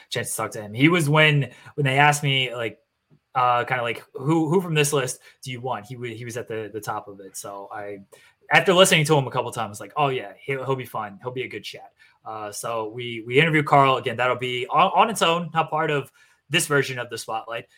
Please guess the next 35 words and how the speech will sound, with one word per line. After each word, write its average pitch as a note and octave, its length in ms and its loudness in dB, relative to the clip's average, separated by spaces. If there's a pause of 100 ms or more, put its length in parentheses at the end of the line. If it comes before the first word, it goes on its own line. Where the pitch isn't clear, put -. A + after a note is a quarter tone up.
(120)
It'll B2+ 80 -8
be B2+ 80 -2
on B2+ 160 -6
its B2 100 -14
own, B2 340 -10 (220)
um, A#2 540 -12 (160)
in B2+ 80 -10
the B2 60 -8
coming B2+ 280 -6
days A2+ 320 -6
here A2+ 240 -8
on G#2+ 100 -10
Fightful. G#2+ 420 -12 (200)
But A#3 300 4
on E3 160 2
this G#3+ 180 2
version B2+ 320 -2
of A2 120 -14
the A2 40 -14
Spotlight, A#2 460 -10
first C#3 180 -8
I'm A#2+ 80 -18
gonna A2+ 100 -18
read A2 200 -14
Pile A#2+ 180 -8
Driver G#2+ 180 -10
Finishers. A2+ 520 -12 (160)
Super D3 180 -6
Chat D3 160 2
says, C#3+ 160 0
"R D3+ 160 2
P D3+ 100 0
Scott C#3 240 0
Hall, D#3 320 6
Biggie, E3 440 0